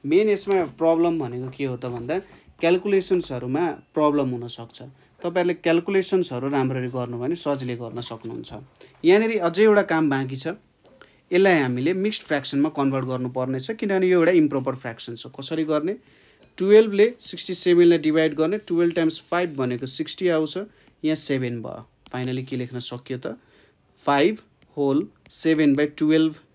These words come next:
मिटर लेख्न सक्यो। र कन्क्लुजनमा के लेख्न सक्नुहुन्छ? The length of pole is, the length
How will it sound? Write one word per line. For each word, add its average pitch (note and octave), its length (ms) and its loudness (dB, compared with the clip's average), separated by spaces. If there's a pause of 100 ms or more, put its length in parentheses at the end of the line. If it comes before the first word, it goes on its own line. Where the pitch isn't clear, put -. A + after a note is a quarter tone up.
मिटर C#3 340 2
लेख्न A#2+ 260 -12
सक्यो। - 440 -16 (640)
र C3 420 -4
कन्क्लुजनमा D#3+ 600 2
के C3+ 180 -6
लेख्न B2 220 -6
सक्नुहुन्छ? A#2+ 560 -10 (500)
The B2 120 -10
length D#3+ 440 2
of C#3+ 40 -12 (240)
pole C#3+ 260 2
is, D3 420 0 (2000)
the C3+ 140 -6
length D3+ 540 0